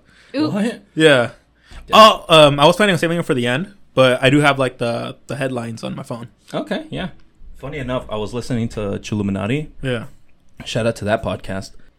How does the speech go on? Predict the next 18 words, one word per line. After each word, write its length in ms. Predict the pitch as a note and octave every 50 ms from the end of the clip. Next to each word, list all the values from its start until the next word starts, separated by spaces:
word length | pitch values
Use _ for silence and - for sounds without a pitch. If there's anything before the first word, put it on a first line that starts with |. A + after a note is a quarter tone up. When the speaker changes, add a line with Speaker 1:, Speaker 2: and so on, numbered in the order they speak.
| _ _ C3
Speaker 2:
Uh, 320 | C3 A#2+ A2+ A2 A2 G#2+
you 240 | G#2+ G#2+ G#2 G#2+ A#2
know 60 | B2+
how 100 | B2 C3
they 100 | A#2+ A2
do 140 | G2+ A#2 A#2
the 100 | A2 G2+
Chill 240 | - - - A#2 A2
Mini 280 | A2 G#2+ G#2+ A2+ A2
episodes 520 | G#2+ A2 - A#2 - B2 A#2 A2+ - - - -
where, 200 | A2 G#2+ G2+ G2
like, 300 | G2 G2 G2 F#2+ - - - -
uh, 220 | A#2 G#2+ G2+ G2 F#2 -
it's 220 | A2 G#2 - -
like 160 | C#3 A#2 A2+
a 40 | - -
Patreon 360 | - A2+ A#2 - B2 A2+ G#2
exclusive, 640 | G2 - - - - A2+ G#2+ - - C3+ C3+ C3+